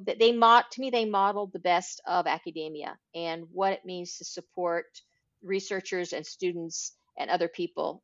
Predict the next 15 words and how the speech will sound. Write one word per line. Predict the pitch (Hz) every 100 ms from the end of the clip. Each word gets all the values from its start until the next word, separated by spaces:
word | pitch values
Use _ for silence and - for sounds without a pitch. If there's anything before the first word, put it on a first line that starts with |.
| -
And, | 170 175 165 160 160
uh, | 160 -
I, | - 180 -
I've, | 175 180 - _ _ _
I | - 180
found | 185 180
them | 170
to | -
be | 170
real | 170 175 170
role | 170 165
models | 160 151 147 -
in | 147
that | 131 -
regard. | - - -